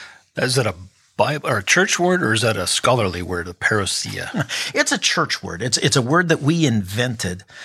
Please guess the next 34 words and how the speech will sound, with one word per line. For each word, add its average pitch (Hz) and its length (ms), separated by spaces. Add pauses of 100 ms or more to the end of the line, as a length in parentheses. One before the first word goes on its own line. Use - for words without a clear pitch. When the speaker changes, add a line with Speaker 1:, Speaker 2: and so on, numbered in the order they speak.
(120)
Speaker 2:
specifically - 960
for 101 640 (240)
the 90 220
return 143 560
of 151 160
Jesus, 107 760 (340)
um, 98 260
to 98 160
gather 120 400
up 131 160
his, 123 560
his 110 360
believers, 127 680
his 117 240
children, 120 600 (240)
those 120 300
who 131 100
are 113 180
inheriting 131 840
this 110 220 (360)
beautiful 127 360
inheritance 127 600
that - 200
Peter 123 260
just 113 240
talked 113 240
about 113 320
in, 104 260
in, 104 280
in 107 140
verse 101 240
six - 360
or 107 80
seven, 110 400